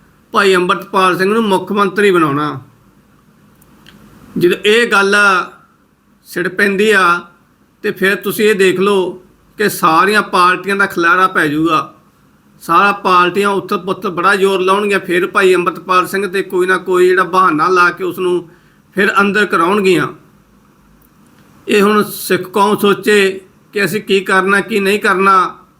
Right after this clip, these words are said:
ਆਪਣੇ ਬਖੇਵਿਆਂ ਦੇ ਵਿੱਚੋਂ ਕਿੰਨਾ ਕੁ ਬਾਹਰ ਨਿਕਲਣਾ ਜਾਂ ਆਪਸ ਦੇ ਵਿੱਚ ਲੜੀ ਜਾਣਾ ਗਾ। ਕਿਉਂਕਿ ਅਕਾਲੀ ਦਲ ਨਹੀਂ ਚਾਹੁੰਦਾ ਕਿ ਭਾਈ ਅੰਮ੍ਰਿਤਪਾਲ ਸਿੰਘ ਬਾਹਰ ਆਵੇ, ਅਕਾਲੀ ਦਲ ਦੇ ਨੁਮਾਇੰਦੇ ਨਹੀਂ ਚਾਹੁੰਦੇ ਕਿ ਭਾਈ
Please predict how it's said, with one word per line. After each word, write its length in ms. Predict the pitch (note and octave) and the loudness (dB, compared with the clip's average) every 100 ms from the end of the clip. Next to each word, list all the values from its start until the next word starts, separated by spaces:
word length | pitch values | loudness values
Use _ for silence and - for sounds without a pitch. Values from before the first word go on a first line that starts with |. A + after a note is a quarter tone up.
| _ _ _ _ _ | _ _ _ _ _
ਆਪਣੇ 360 | E3+ F3 G3+ G3+ | -6 -4 -2 0
ਬਖੇਵਿਆਂ 480 | F#3 F#3 F3 F#3+ | 0 2 2 4
ਦੇ 80 | G3+ | 2
ਵਿੱਚੋਂ 280 | F#3+ F#3+ G3+ | 0 0 -2
ਕਿੰਨਾ 340 | F#3+ G3 G#3+ G#3 | -2 0 2 2
ਕੁ 420 | G#3 G3 G3 F3+ _ - | 2 0 0 -6 _ -16
ਬਾਹਰ 300 | D#3 E3 G3+ | -4 0 0
ਨਿਕਲਣਾ 680 | F#3+ F3 F#3+ G#3 G#3 F#3 F3 - _ _ _ - | 0 -2 -2 0 2 2 0 -12 _ _ _ -14
ਜਾਂ 180 | D#3+ F#3+ G3+ | -4 -2 0
ਆਪਸ 380 | F#3 F3 E3+ G#3 | 0 0 0 -2
ਦੇ 140 | G3 | -2
ਵਿੱਚ 280 | F#3+ F#3+ G#3 G3 F#3+ - - - | -2 -2 0 2 2 -2 -16 -8
ਲੜੀ 320 | E3 F3 G3 | -2 0 0
ਜਾਣਾ 420 | F#3 F3+ F3+ F#3+ | 0 2 2 2
ਗਾ। 320 | F#3+ F3 - - _ _ _ _ _ - | 2 2 0 -6 _ _ _ _ _ -6
ਕਿਉਂਕਿ 280 | G#3 G#3+ | -4 -2
ਅਕਾਲੀ 380 | G#3 G3+ F#3 G3 | -2 0 0 0
ਦਲ 260 | G3 G#3 G#3 | 0 0 0
ਨਹੀਂ 100 | G#3 | -2
ਚਾਹੁੰਦਾ 640 | G#3 F#3 G3+ F3+ C#3 C#3 - _ _ - | -2 -4 -2 -2 -2 -6 -20 _ _ -10
ਕਿ 80 | F#3+ | -6
ਭਾਈ 320 | F#3+ F#3+ G3 | 0 2 2
ਅੰਮ੍ਰਿਤਪਾਲ 540 | F#3 F3+ F3 F3+ F#3 - | 0 -2 -2 -2 -2 -2
ਸਿੰਘ 140 | G3 | -4
ਬਾਹਰ 300 | E3 E3 G3 | 0 2 4
ਆਵੇ, 320 | F#3+ D#3+ D#3 - _ _ _ _ - | 2 0 -6 -10 _ _ _ _ -6
ਅਕਾਲੀ 400 | D#3+ F#3+ F#3 G3+ | -2 0 0 0
ਦਲ 220 | G3 G3 | 0 0
ਦੇ 100 | G3 | 0
ਨੁਮਾਇੰਦੇ 460 | G3+ F#3 F#3 F3+ G#3+ | 0 0 0 0 0
ਨਹੀਂ 120 | A3 | -2
ਚਾਹੁੰਦੇ 540 | - G3+ G#3 G3 C#3 - _ | -2 -2 0 0 -2 -8 _
ਕਿ 80 | - | -10
ਭਾਈ 340 | - G#3 F#3 | -4 0 0